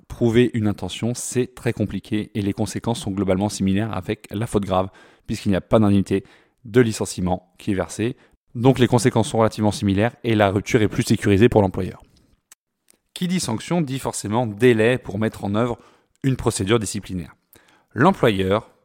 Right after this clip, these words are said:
a l'obligation d'engager la poursuite disciplinaire dans un délai de deux mois, à compter du moment où il a eu connaissance du fait fautif. Passé ce délai, l'employeur est considéré comme avoir renoncé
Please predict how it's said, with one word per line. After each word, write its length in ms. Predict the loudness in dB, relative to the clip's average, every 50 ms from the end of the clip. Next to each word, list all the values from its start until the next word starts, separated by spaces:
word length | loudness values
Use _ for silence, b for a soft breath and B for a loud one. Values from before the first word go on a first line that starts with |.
| _ _ _ _ _ _ _
a 80 | 2 4
l'obligation 560 | 4 4 4 2 0 0 0 0 -2 -4 -4
d'engager 460 | 0 0 0 2 2 2 2 2 2
la 100 | 0 0
poursuite 320 | 0 0 -6 -6 -6 -10 -10
disciplinaire 460 | -10 -12 -12 -8 -6 -4 -4 -2 -2
dans 160 | -2 -2 -2
un 20 |
délai 240 | -2 0 2 2 2
de 80 | 2 2
deux 220 | 2 4 4 4
mois, 320 | 4 4 2 2 0 -4 b b b b b b b b -6
à 100 | -6 -4
compter 260 | -2 -2 0 0 0
du 120 | 0 2
moment 260 | 2 2 4 6 6
où 80 | 6 6
il 60 | 6
a 40 | 4
eu 60 | 4
connaissance 500 | 4 2 2 2 2 2 2 0 -2 0
du 120 | -2 -6 -2
fait 160 | -2 -2 0
fautif. 520 | 0 0 -2 -2 -6 -14 -16 -18 -20 -20 b b b b b b b b b b _
Passé 240 | 2 2 2 0 0
ce 100 | -2 0
délai, 360 | 2 2 2 4 2 0 2
l'employeur 580 | 4 4 4 4 4 2 4 4 4 4 2 -2
est 100 | -8 -6
considéré 480 | -4 -2 -2 -2 -2 -2 0 0 0 0
comme 160 | -2 -2 -2
avoir 340 | 0 2 2 0 0 -2 2
renoncé 560 | 4 6 6 6 4 0 -2 -2 -4 -4 -2